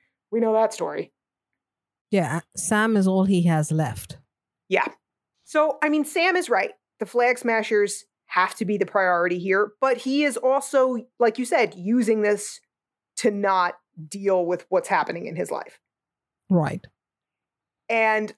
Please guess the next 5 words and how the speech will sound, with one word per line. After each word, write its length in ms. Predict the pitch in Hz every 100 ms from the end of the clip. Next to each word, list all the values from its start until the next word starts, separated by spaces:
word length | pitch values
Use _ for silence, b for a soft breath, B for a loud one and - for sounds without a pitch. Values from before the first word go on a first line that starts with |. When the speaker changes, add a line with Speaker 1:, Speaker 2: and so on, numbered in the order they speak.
| _
Speaker 1:
I 280 | 208 247 294
can't 480 | 294 - 254 240 -
wait 580 | 180 160 - - - - _ _ _ _ _ _ _ _ _
to 120 | -
see 840 | 202 - - 226 233 208 - 185